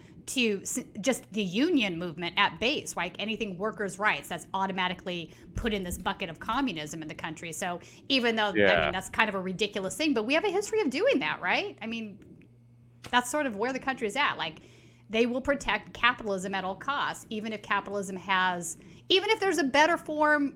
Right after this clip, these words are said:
Speaker 1: or system that makes more sense, they're gonna lose out at the top. So the oligarchy is gonna put their foot down and say, "No, we have to." So creating propaganda s-,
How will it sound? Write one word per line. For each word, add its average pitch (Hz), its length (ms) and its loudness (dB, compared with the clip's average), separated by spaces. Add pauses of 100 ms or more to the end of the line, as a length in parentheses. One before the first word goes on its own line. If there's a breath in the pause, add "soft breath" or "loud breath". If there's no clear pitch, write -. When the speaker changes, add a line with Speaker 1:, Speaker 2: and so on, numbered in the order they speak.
(160)
Speaker 1:
or 254 100 0
system 285 360 -2
that 233 100 -2
makes 233 220 -2
more 233 120 0
sense, 226 640 -2 (920)
they're 262 200 8
gonna 294 180 4
lose 240 280 2
out 240 160 6
at 220 100 0
the 208 80 -8
top. 233 340 2
So 208 120 -4
the 196 120 -2
oligarchy 208 460 2
is 196 80 -4
gonna 202 140 -8
put 202 200 -8
their 180 340 -4
foot 247 180 -6
down 180 160 0
and 165 80 -8
say, 190 120 -6
"No, 190 280 -4
we 175 160 -4
have 185 160 0
to." 196 120 -6 (220 loud breath)
So 254 180 4
creating 277 420 0
propaganda 233 600 0
s-, - 200 -8